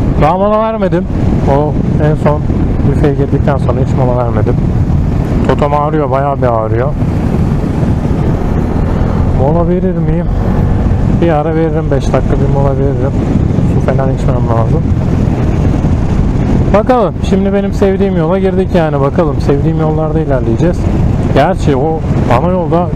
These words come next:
güzel yoldu aslında. Yeni asfalt yapmışlar. Çok güzel bastım. Çok da basmadım aslında. Ara ara bastım çünkü bastığım zaman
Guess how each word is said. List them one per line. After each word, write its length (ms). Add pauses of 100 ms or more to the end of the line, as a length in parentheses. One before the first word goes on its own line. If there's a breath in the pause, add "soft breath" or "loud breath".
güzel 300
yoldu 280
aslında. 380
Yeni 200
asfalt 420
yapmışlar. 500 (680)
Çok 200
güzel 320
bastım. 380 (920)
Çok 180
da 140
basmadım 420 (100)
aslında. 360
Ara 120
ara 220
bastım 400
çünkü 320 (840)
bastığım 400
zaman 320